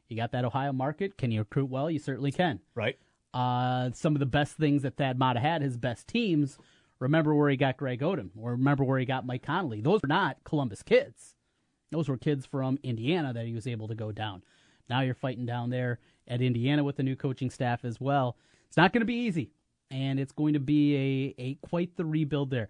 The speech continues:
Speaker 1: Holtman had a little bit of a rebuild himself at Butler, kind of building them back up after, uh, Stevens left and they had the coach in between. Remember that
Speaker 2: Mm-hmm.
Speaker 1: oddness that was happening?
Speaker 2: Yep.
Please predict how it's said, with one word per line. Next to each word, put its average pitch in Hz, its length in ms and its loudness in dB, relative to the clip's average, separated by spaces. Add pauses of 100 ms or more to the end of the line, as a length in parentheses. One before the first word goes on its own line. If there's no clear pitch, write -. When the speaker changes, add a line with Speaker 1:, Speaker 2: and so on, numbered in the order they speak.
(460)
Speaker 1:
Holtman 208 320 4
had 180 180 4
a 190 40 2
little 180 200 2
bit 165 140 2
of 160 80 -2
a 160 100 4
rebuild 143 460 0
himself 143 460 -2
at 151 100 -6
Butler, 160 300 -2
kind 139 200 -4
of 127 80 -2
building 135 300 0
them 131 160 0
back 120 320 -2
up 151 220 0 (520)
after, 135 400 0
uh, 127 200 2
Stevens 139 420 2
left 131 260 -2
and 139 80 0
they 123 60 0
had 127 140 0
the 127 80 -8
coach - 300 -4
in 135 80 0
between. 131 360 -2
Remember 123 300 0
that 123 200 -2
Speaker 2:
Mm-hmm. 131 120 2
Speaker 1:
oddness 127 400 2
that 131 140 -2
was 120 100 -4
happening? 127 440 -2
Speaker 2:
Yep. 127 220 2